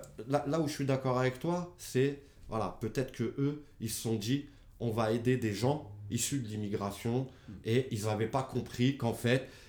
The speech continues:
Speaker 1: et on est en train d'étouffer une
Speaker 2: Voilà.
Speaker 1: parole politique, on est en train de voler,
Speaker 2: Ouais.
Speaker 1: parce que c'est un
Speaker 2: Oui,
Speaker 1: braquage,
Speaker 2: oui.
Speaker 1: un braquage à main
Speaker 2: Un
Speaker 1: armée.
Speaker 2: braquage politique.
Speaker 1: Voilà,
Speaker 2: Ouais.
Speaker 1: un braquage à main armée de la marche de quatre-vingt-trois. Là, je suis d'accord avec toi sur le fait de, euh, après, moi, j'ai,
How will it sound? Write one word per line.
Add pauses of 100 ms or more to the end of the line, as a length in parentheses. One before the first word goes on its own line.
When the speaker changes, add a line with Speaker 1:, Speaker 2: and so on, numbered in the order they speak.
Speaker 1:
et
on
est
en
train
d'étouffer
une
Speaker 2:
Voilà.
Speaker 1:
parole
politique,
on
est
en
train
de
voler, (160)
Speaker 2:
Ouais. (100)
Speaker 1:
parce
que
c'est
un
Speaker 2:
Oui,
Speaker 1:
braquage,
Speaker 2:
oui.
Speaker 1:
un
braquage
à
main
Speaker 2:
Un
Speaker 1:
armée.
Speaker 2:
braquage
politique.
Speaker 1:
Voilà,
Speaker 2:
Ouais.
Speaker 1:
un
braquage
à
main
armée (100)
de (100)
la
marche
de
quatre-vingt-trois.
Là,
je
suis
d'accord
avec
toi
sur
le
fait
de, (420)
euh,
après,
moi,
j'ai,